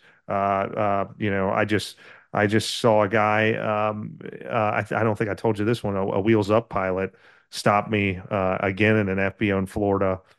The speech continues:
He heard my voice and he's like, "Hey, hey, man, I just, just got a job at, um, uh, at Wheels Up. I'm, you know, week on, week off, flying all over." He was telling me all the places to go. Real young guy. Can't think of his name, but he was from Little Rock, I believe.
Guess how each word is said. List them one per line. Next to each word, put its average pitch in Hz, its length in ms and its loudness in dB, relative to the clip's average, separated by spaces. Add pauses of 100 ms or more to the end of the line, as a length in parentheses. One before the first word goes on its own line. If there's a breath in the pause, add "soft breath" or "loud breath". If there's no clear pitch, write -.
(100 soft breath)
He 113 120 2
heard 107 160 2
my 98 100 2
voice 95 480 -2
and 98 80 -6
he's 90 100 -8
like, 95 160 -4
"Hey, 101 300 2
hey, 98 400 -2
man, 95 240 -4
I 95 80 -2
just, 101 300 -4 (320 loud breath)
just 127 240 2
got 113 180 4
a 98 60 2
job 107 420 2
at, 101 160 0
um, 95 440 -4 (140)
uh, 95 380 -2 (640 soft breath)
at 98 240 0
Wheels 117 300 6
Up. 110 380 4 (180)
I'm, 98 260 -2
you 104 120 0
know, 95 100 0
week 113 260 0
on, 104 200 2
week 104 200 -2
off, 101 300 2
flying 107 300 -2
all 98 240 -4
over." 98 240 -2
He 92 80 -4
was 87 120 -8
telling 107 220 -2
me 101 60 0
all 98 100 0
the 95 60 -2
places 98 340 -2
to 101 80 -6
go. 95 140 0
Real 113 260 6
young 98 240 2
guy. 92 280 0 (380 loud breath)
Can't 160 160 2
think 160 140 2
of 139 80 0
his 113 140 0
name, 113 260 4
but 104 100 0
he 104 60 0
was 98 140 -2
from 98 260 -6
Little 107 200 4
Rock, 101 300 2
I 101 60 -4
believe. 104 360 -2